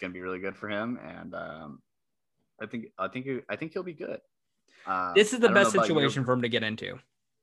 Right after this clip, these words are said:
Speaker 1: Honestly, for any young quarterback, I think the best situation you get into is the Patriots. I don't,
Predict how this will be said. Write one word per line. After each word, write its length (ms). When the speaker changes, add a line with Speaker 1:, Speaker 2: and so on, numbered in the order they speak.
Speaker 1:
Honestly, 320
for 140
any 200
young 220
quarterback, 420
I 60
think 200
the 200
best 200
situation 520
you 80
get 160
into 300
is 260
the 80
Patriots. 500
I 80
don't, 300